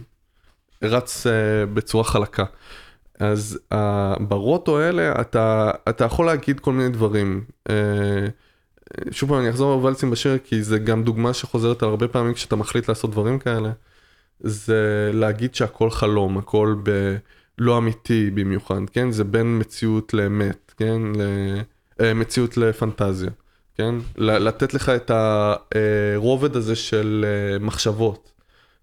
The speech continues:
כן? ודרך אפקטים לתת את זה. אה, ולהגיד שאתה יודע, זה, מה שאתה רואה עכשיו הוא נגיד חלום, או איזשהו... ההבנה שלי של איך אני רואה דברים מסוימים,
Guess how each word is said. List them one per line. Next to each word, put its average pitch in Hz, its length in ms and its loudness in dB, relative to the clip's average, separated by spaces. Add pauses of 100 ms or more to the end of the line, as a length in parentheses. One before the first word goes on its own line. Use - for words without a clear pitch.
כן? 120 180 0
ודרך 113 340 0
אפקטים 123 540 -2
לתת 113 360 0
את 104 80 -4
זה. 95 140 -2 (720)
אה, 110 60 0 (1200)
ולהגיד 113 500 2
שאתה 127 640 0
יודע, 160 140 -2 (480)
זה, 107 640 2
מה 120 160 0
שאתה 131 260 0
רואה 110 200 4
עכשיו 120 220 -2
הוא 107 80 -2
נגיד 98 260 -4
חלום, 120 480 2
או 104 100 0
איזשהו... 110 340 -2 (460)
ההבנה 107 680 2
שלי 113 260 -2
של - 180 -2
איך - 180 -2
אני 113 100 0
רואה 101 180 2
דברים 101 320 -2
מסוימים, 127 440 -4